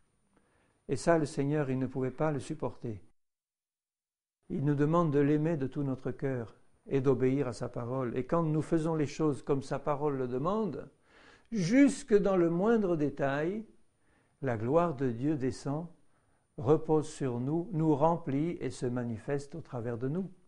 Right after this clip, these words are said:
La gloire de Dieu, c'est-à-dire la présence de Dieu. Ce qui m'intéresse et ce qui doit nous intéresser, c'est pas de savoir que Dieu est présent partout. Dieu, il est partout.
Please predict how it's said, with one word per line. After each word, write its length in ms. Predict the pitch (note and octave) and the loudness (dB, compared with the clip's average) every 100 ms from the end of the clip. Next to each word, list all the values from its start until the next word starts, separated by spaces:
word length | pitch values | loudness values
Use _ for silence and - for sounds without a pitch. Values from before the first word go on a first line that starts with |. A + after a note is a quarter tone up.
| _ - | _ -6
La 160 | B2 A#2 | 0 0
gloire 400 | A#2 F3+ G3+ E3+ | 2 4 4 2
de 100 | D3+ | -2
Dieu, 260 | D3 G#3+ | -2 -2
c'est-à-dire 520 | G3 - C#3 C3 E3 C#3 | -4 0 0 2 0 0
la 120 | B2+ | -2
présence 800 | - - G#3 F3+ G3 A#3 G3+ - | -4 2 4 6 4 4 2 -2
de 120 | D#3 | -2
Dieu. 420 | D3+ F3 G#3 C3 - - - _ _ - - - - | -2 2 2 2 -6 -20 -20 _ _ -20 -20 -20 -4
Ce 120 | F#3 | -2
qui 160 | F#3+ | 2
m'intéresse 920 | G#3 G3+ F#3+ F#3+ D#3 E3+ D3+ - - - | 4 4 4 4 6 6 6 2 -12 -10
et 60 | - | -10
ce 100 | - | -6
qui 140 | E3 | -4
doit 180 | C#3+ F3+ | 2 4
nous 220 | E3+ D3 | 4 0
intéresser, 760 | D#3 D3+ C#3 C3+ - C#3 A#2+ - - _ _ _ _ _ _ | 0 0 -2 -2 -2 -2 -2 -8 -20 _ _ _ _ _ _
c'est 160 | - - | -4 0
pas 180 | - A#3+ | 4 4
de 100 | G3 | 4
savoir 520 | - D#3+ C#3 D#3+ D#3 | 4 4 6 4 4
que 120 | D3 | 0
Dieu 320 | B2 A2+ D#3+ | 0 2 2
est 60 | D3 | 2
présent 440 | D#3 C#3+ A#2+ C3 | 0 0 0 -2
partout. 440 | B2 D#3+ - A#3+ F3 | 0 -2 0 -2 0
Dieu, 260 | C3 A#3+ | 0 2
il 80 | B3 | 4
est 40 | |
partout. 520 | A#3 A#3 - F#3+ D3 | 4 4 2 0 0